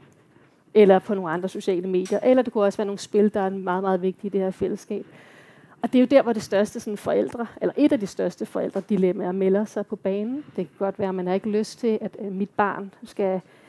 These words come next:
ikke på Snapchat før, lad os sige, tretten år. Eller. Men hvis alle elleve-årige omkring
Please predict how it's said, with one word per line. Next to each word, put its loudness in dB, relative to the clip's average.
ikke 2
på -4
Snapchat -4
før, -2
lad 2
os 2
sige, -12
tretten -10
år. -10
Eller. -2
Men 6
hvis 8
alle 10
elleve-årige 6
omkring 0